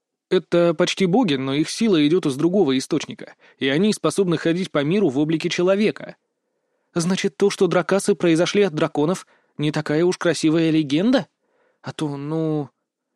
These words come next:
Надя изобразила пошлый жест пальцами, озорно ухмыляясь. "Дракон и человек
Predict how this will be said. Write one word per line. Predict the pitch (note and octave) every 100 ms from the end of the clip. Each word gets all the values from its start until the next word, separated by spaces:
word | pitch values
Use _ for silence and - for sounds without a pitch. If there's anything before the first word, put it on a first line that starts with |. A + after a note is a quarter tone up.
| _
Надя | E3+ E3+ D#3 D#3
изобразила | D#3 D#3+ D3+ E3 D#3+
пошлый | E3+ D#3 D#3
жест | D3 E3 -
пальцами, | G3 G#3+ - C#3
озорно | C#3 C3+ C#3+ D#3+
ухмыляясь. | D3+ - E3+ D3+ B2 - - - _ _ _ _ _ -
"Дракон | D#3 D3+ - G3+
и | A3
человек | G3+ E3+ D#3 G#3+ -